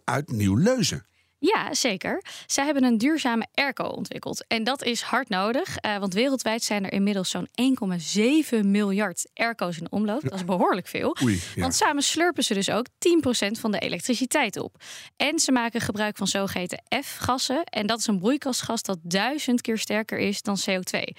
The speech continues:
Speaker 1: Hmm.
Speaker 2: Nou, dat is natuurlijk bizar. Eh, dus dit bedrijf heeft de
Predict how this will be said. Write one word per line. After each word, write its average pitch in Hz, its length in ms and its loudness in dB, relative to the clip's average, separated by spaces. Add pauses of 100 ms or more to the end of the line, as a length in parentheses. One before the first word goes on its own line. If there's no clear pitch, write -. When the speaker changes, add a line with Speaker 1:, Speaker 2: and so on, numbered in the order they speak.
(120)
Speaker 1:
Hmm. - 100 -4
Speaker 2:
Nou, - 140 -6
dat 190 100 -4
is - 80 -4
natuurlijk 180 320 -2
bizar. 185 420 0 (440)
Eh, 226 400 0
dus 240 120 -2
dit 392 140 -2
bedrijf 247 380 -2
heeft 220 240 -2
de 220 180 0